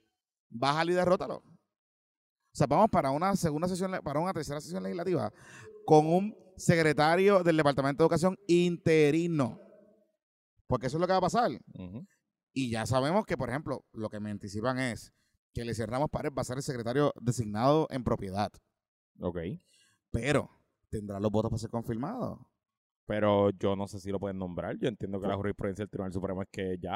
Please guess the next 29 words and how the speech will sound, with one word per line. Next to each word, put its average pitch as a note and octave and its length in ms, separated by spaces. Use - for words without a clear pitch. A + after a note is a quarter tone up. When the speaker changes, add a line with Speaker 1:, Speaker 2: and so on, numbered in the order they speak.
Speaker 2:
está G2+ 220
colgado G#2 300
hoy. A#2+ 280
Como A2 160
interino A2 420
tiene G#2 200
que G#2 80
dejar G#2+ 220
su G2 120
silla. - 420
Speaker 1:
Él - 80
Speaker 2:
Entiendo. E3+ 240
Speaker 1:
tiene G3+ 120
que G3 60
dejar G3 140
su F3 80
silla G3+ 160
como E3 140
interino. A2 440
Speaker 2:
Exacto, F2 440
punto. G2+ 420
Speaker 1:
Pero D#3 320
Speaker 2:
Y D3+ 40
Speaker 1:
lo D3+ 100
pueden D3 200
renominar F3 380
como E3+ 160
en D3 80
propiedad. A2+ 400